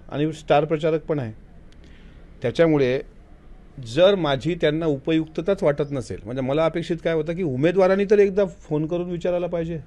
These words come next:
की तुम्ही येताय का, किंवा अकोला पूर्वचे विधानसभेचे आमदार जे आज भारतीय जनता पार्टीचे अध्यक्ष आहेत त्यांच्याकडून कुठलाही फोन नाही, निरोप नाही.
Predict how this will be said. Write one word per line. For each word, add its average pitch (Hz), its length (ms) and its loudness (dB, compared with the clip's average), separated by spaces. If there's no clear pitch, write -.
की 143 60 -10
तुम्ही 139 220 -6
येताय 139 240 -4
का, 131 80 -12
किंवा 151 380 0
अकोला 156 320 2
पूर्वचे 160 460 0
विधानसभेचे 147 600 0
आमदार 113 420 0
जे 131 100 2
आज 131 300 2
भारतीय 113 340 -4
जनता 123 240 -2
पार्टीचे 117 400 -2
अध्यक्ष 113 380 -4
आहेत 120 120 -2
त्यांच्याकडून 160 460 -2
कुठलाही 185 300 -2
फोन 185 240 -4
नाही, 170 140 -2
निरोप 165 320 0
नाही. 139 140 -8